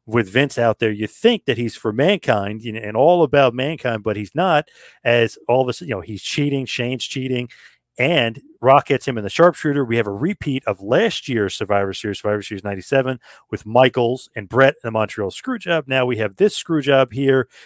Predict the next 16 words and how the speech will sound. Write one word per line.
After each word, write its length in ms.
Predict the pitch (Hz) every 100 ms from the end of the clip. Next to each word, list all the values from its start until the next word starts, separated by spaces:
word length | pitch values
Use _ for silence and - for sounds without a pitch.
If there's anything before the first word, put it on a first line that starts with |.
| _
in 160 | 120 104
Saint 280 | - 120 110
Louis, 260 | 147 151
the 80 | -
Saint 260 | - 127 117
Louis 240 | 135 127
Screwjob, 400 | - 131 131 120
as 140 | 104
Vince 240 | 95 127 -
calls 480 | - 147 185 196 -
for 200 | - 156
the 80 |
bell. 200 | 127 123
Mankind 420 | 127 165 - 180 139
never 200 | 147 147
quits, 380 | - 139 -